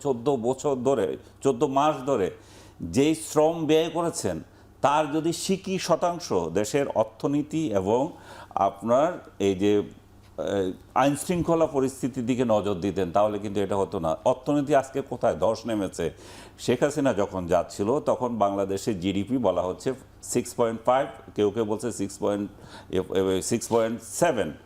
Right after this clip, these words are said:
সেই জায়গায় এখন আইএমএফ বলছে থ্রি পয়েন্ট থ্রি। তারপরে যে মুডি, যে রেটিং সংস্থা আছে, তারা বাংলাদেশকে রেটিং করছে বি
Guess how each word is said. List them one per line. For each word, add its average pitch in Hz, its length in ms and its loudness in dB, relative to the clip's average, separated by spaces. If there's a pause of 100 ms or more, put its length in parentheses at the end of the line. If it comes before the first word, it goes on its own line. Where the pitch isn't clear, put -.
(260)
সেই 151 260 2
জায়গায় 170 440 2 (100)
এখন 160 560 -2 (140)
আইএমএফ 107 420 0
বলছে 120 320 -2
থ্রি 107 220 0
পয়েন্ট 113 440 -2 (540)
থ্রি। 170 260 2 (520)
তারপরে 143 500 0
যে 107 260 2 (140)
মুডি, 104 520 2
যে 92 140 2
রেটিং 127 320 -2
সংস্থা 104 420 -2
আছে, 95 440 -2 (360)
তারা 113 180 4
বাংলাদেশকে 110 600 0
রেটিং 110 300 0
করছে 113 320 -2
বি 120 500 0